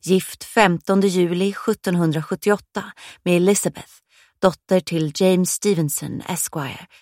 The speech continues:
till South Park i grevskapet Gloucester. Med henne, avliden artonhundra,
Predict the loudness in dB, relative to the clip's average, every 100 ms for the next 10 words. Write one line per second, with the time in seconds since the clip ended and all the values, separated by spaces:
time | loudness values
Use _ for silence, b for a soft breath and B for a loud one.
0 | b -4 2 2 2 -2 2 4 2 -4
1 | -4 -2 -2 -2 -4 -4 -4 -6 -2 -2
2 | -4 -10 -16 _ _ _ _ _ _ _
3 | _ _ _ 0 2 4 4 4 0 -10
4 | _ -2 0 0 -2 0 0 0 0 0
5 | 0 0 2 2 0